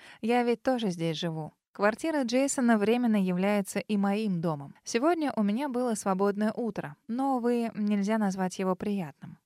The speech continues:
Мне снова звонил Саймон Коннелли. Встретиться он больше не предлагал. Просто напомнил, что часики тикают. Если через две недели я не раздобуду бумаги со ставками Storm Capital,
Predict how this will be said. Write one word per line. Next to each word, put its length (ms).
Мне 240
снова 300
звонил 340
Саймон 480
Коннелли. 400
Встретиться 540
он 180
больше 320
не 180
предлагал. 580
Просто 340
напомнил, 520
что 220
часики 420
тикают. 540
Если 320
через 260
две 160
недели 540
я 180
не 140
раздобуду 500
бумаги 400
со 220
ставками 480
Storm 360
Capital, 480